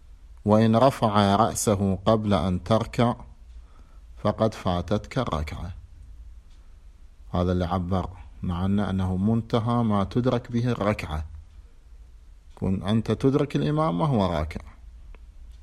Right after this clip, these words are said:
فتحسب لك هذه ركعة في الصلاة. قال: "أو في حال الركوع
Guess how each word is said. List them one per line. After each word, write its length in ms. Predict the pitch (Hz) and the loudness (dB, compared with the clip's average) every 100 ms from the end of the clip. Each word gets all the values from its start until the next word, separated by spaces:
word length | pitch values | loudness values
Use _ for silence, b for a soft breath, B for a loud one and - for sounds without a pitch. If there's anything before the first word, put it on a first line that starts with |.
| - - - - - | -20 -20 -20 -20 -6
فتحسب 580 | 92 113 107 - 87 95 | -2 0 0 0 0 0
لك 380 | 101 127 131 - b b b b b b b b - | 0 0 -4 -6 b b b b b b b b -4
هذه 400 | 87 90 110 - - | -2 2 2 0 0
ركعة 320 | 98 90 120 | 0 0 -4
في 100 | - | -2
الصلاة. 420 | - - 58 - - - - - - - - - b b b b b b b b - - | -4 -4 -6 -8 -10 -16 -20 -20 -20 -20 -20 -20 b b b b b b b b -20 6
قال: 280 | 117 123 120 117 113 - | 8 8 6 2 0 -2
"أو 160 | 120 110 | 2 2
في 280 | - 117 107 | 2 0 0
حال 500 | - 120 123 123 123 | 2 4 6 6 4
الركوع 1040 | 120 - 104 - 113 117 120 120 - | 2 0 -4 -2 0 2 2 2 0